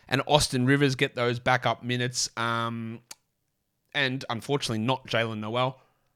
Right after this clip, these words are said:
McLaughlin's not really impacting fantasy leagues.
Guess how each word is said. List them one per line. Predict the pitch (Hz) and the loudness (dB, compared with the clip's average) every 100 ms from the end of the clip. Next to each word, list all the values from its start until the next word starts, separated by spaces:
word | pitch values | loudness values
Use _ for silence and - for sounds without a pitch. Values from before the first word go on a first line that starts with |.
| _ _ _ - | _ _ _ -8
McLaughlin's | 117 139 131 127 110 | 0 2 2 -2 -4
not | 113 107 | -4 -4
really | 104 107 | -4 -4
impacting | 104 113 - 101 | -2 -4 -4 -8
fantasy | - 98 104 - | -6 -4 -4 -6
leagues. | 110 98 98 | -6 -8 -10